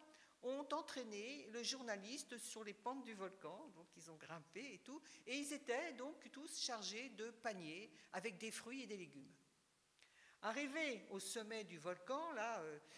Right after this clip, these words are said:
dans les fumées, euh,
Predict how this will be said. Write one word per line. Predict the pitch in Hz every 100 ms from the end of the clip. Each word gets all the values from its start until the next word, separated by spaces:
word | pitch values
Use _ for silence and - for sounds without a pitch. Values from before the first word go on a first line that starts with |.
| - -
dans | 151 185 185 190
les | 180 165 160
fumées, | 156 - 175 185 196 196
euh, | 151 147 143 139 135 143 139